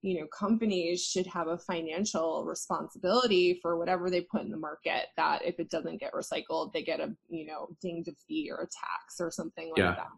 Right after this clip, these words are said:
Speaker 2: No,
Speaker 1: Um, that
Speaker 2: I,
Speaker 1: was
Speaker 2: I,
Speaker 1: the
Speaker 2: I
Speaker 1: only way
Speaker 2: totally,
Speaker 1: to
Speaker 2: I, I,
Speaker 1: force people
Speaker 2: yeah, I,
Speaker 1: to
Speaker 2: absolutely.
Speaker 1: design better, you know?
Speaker 2: Totally
Speaker 1: But
Speaker 2: agree. Totally agree.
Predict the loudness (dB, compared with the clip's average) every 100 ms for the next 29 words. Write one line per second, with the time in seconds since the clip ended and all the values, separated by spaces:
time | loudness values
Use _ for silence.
0 | -8 4 6 6 2 -4 -6 -6 -8 -8
1 | -12 -10 -6 -4 0 4 6 6 4 0
2 | -4 -8 -6 -8 -4 -4 -4 -4 -2 0
3 | 2 4 4 2 -4 -4 -2 -2 0 4
4 | 4 4 -2 -6 -6 -6 -4 -8 -10 -10
5 | -10 -6 -6 -4 0 4 6 6 6 2
6 | -4 -10 -14 -16 -20 6 8 10 8 2
7 | -6 -16